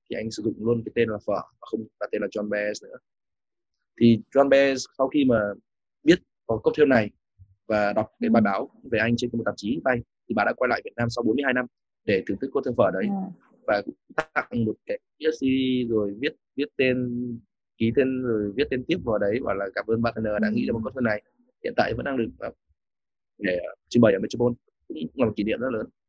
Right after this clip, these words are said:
Speaker 2: Ừm.
Speaker 1: Thì nữ danh ca ấy rất
Speaker 2: Ừm.
Speaker 1: nổi tiếng cùng thời với tên Fonda ấy, là hai nữ ca sĩ rất nổi tiếng,
Speaker 2: Ờ.
Speaker 1: là nhạc đồng quê.
Speaker 2: Ừm. Wow.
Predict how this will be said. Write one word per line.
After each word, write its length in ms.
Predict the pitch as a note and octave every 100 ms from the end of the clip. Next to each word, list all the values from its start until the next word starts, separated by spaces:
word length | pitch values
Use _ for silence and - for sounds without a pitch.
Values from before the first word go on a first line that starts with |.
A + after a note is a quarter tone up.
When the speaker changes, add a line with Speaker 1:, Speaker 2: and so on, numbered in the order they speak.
| _
Speaker 2:
Ừm. 460 | G#3+ G#3+ G#3 G3+ G3+ - - _ _
Speaker 1:
Thì 160 | - A#2
nữ 120 | C#3+
danh 160 | D3+ D3
ca 80 | - -
ấy 60 | -
rất 60 |
Speaker 2:
Ừm. 120 | G3+ G3+
Speaker 1:
nổi 120 | A#2+ G#2
tiếng 320 | A2+ E3+ G3+ -
cùng 160 | C3 A#2
thời 120 | A#2+ A2
với 120 | - -
tên 100 | C#3
Fonda 340 | C#3 C#3 C3+ C3
ấy, 120 | C#3+ _ _
là 60 | A#2+
hai 120 | B2+
nữ 80 | C3 D3+
ca 60 | C#3+
sĩ 60 | C3+
rất 60 | -
nổi 100 | D#3
tiếng, 180 | - A2+
Speaker 2:
Ờ. 140 | G3+ F#3 - _ _ - G#2
Speaker 1:
là 120 | G#2 A2
nhạc 100 | A2
đồng 140 | A#2 A2+
quê. 300 | C3+ C#3+ B2+ _ _ _ _ _ _ _ _ _ _ - -
Speaker 2:
Ừm. 540 | A3+ A3 G#3+ G#3 G3+ G3+ _ _ _ _ _ _ _ _ _ _ -
Wow. 460 | - F#3 F#3 F3+